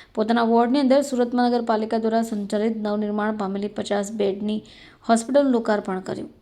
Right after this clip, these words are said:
જ્યાં લોકાર્પણના કાર્યક્રમ જોડાવા માટે આમંત્રણ હોવાથી સ્થળ પર પહોંચ્યા. પોલીસ દ્વારા નગરસેવકો તેમજ વિપક્ષના નેતા પાયલબેન સાકરિયા સાથે ઘર્ષણ કરી તેમની ધરપકડ કરાઈ.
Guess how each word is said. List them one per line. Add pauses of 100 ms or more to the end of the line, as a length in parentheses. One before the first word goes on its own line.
(640)
જ્યાં (120)
લોકાર્પણના
કાર્યક્રમ
જોડાવા
માટે (100)
આમંત્રણ
હોવાથી
સ્થળ
પર
પહોંચ્યા. (480)
પોલીસ
દ્વારા
નગરસેવકો
તેમજ
વિપક્ષના
નેતા
પાયલબેન
સાકરિયા
સાથે (340)
ઘર્ષણ
કરી
તેમની
ધરપકડ
કરાઈ.